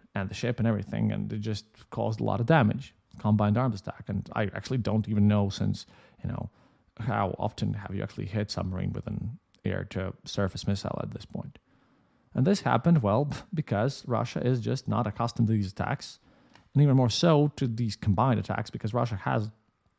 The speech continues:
air defense systems, but they're not set up for intensive shelling, not here at least. So Ukraine, Ukraine just took advantage of this, uh, pf, atta-, th-, this whole situation,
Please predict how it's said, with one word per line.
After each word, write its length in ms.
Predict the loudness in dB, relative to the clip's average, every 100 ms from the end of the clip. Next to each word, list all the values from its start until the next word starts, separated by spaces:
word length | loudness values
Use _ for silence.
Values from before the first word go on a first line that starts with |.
| _ _ 2
air 100 | 4
defense 260 | 4 2 -2
systems, 340 | -4 0 0
but 180 | 2 -4 -6 -20 _ _ _ -2
they're 100 | 2
not 240 | 4 4
set 220 | 0 0 0
up 140 | -2
for 200 | 0 0
intensive 440 | 4 6 6 2 -2
shelling, 500 | 2 4 4 2 -2 _ _ _ _ _
not 140 | -2 0
here 220 | 2 2
at 120 | 2
least. 360 | -2 -4 -10 -20 _
So 180 | -4 -2
Ukraine, 480 | -2 0 4 6 4 0 _ _ _ _ _ _ -6
Ukraine 280 | 0 4 4
just 180 | 4
took 80 | 0
advantage 340 | 2 4 4 2
of 100 | 0
this, 360 | 2 0 0
uh, 180 | 0 0
pf, 380 | -2 -12 -14 -10
atta-, 360 | -4 -2 -2 -2
th-, 220 | -2 -2
this 180 | -4 -2
whole 280 | 0 0 -2
situation, 640 | -8 -8 -2 -2 2 4